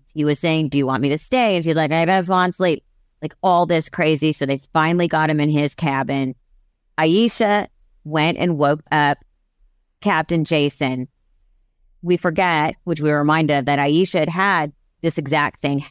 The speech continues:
happen to her where she was drunk and sexually assaulted. And they wake him up,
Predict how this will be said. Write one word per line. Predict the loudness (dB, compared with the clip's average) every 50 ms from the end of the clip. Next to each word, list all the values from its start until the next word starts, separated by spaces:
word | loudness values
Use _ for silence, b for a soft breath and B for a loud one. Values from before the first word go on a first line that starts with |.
| _ _ -4
happen | -4 -2 0 0 0 2
to | 2 0
her | -2 -2 0 0 2 2 0 0 0
where | -2 -2 -2 -2
she | -4 -4 -2 -2 -2 -2
was | -2 0 0 2 2 2 0 -2 -4 -10 -16 _ -4
drunk | -2 -2 0 0 -2 -2 -2
and | -2 -2 0
sexually | 0 -2 -2 -2 -4 -4 -2 -2
assaulted. | -2 -2 -2 -2 -2 -2 -4 -6 -6 -6 -6 -8 -10 _ _ _ -20 _ _ _ _ _ _ _ _ _ _ _ _ _ _ _ _ _ _
And | 0 0 2 2
they | 2 2 0 -2 -4
wake | -2 0 2 2 0 0 0
him | 0 0 0
up, | 0 2 2 2 0